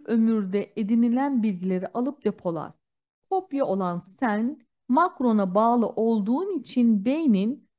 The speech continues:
makronun şuuru ile koordineli çalışmaktadır. Aldığın bilgilerden ve kazanmış olduğun bilinçten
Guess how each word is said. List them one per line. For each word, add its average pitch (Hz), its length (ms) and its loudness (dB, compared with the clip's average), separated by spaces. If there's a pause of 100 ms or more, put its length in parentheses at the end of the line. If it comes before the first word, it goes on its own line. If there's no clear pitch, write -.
makronun 285 640 0
şuuru 277 500 -2
ile 285 280 0
koordineli 240 760 2
çalışmaktadır. 156 1080 -10 (560)
Aldığın 320 520 0
bilgilerden 311 760 -2
ve 269 100 -4
kazanmış 262 640 -2
olduğun 220 500 0
bilinçten 226 760 -2